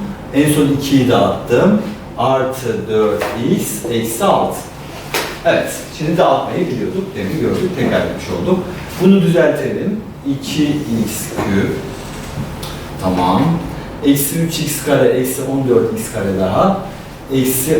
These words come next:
on yedi x kare. Bunu da yazdık. X'li olanlar yirmi bir x, dört x daha artı yirmi beş x eksi altı. Evet, böylelikle sağ tarafı düzgün hale getirdik. Şimdi bu polinomlar eşit dediğine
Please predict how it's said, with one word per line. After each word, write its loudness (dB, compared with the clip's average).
on 6
yedi 2
x 0
kare. 0
Bunu 4
da 6
yazdık. 0
X'li 2
olanlar 2
yirmi 4
bir 4
x, 0
dört 6
x -4
daha 2
artı 2
yirmi 4
beş 2
x 0
eksi 4
altı. 2
Evet, 2
böylelikle 4
sağ 2
tarafı 0
düzgün 0
hale 0
getirdik. 0
Şimdi 4
bu 2
polinomlar 2
eşit 2
dediğine 2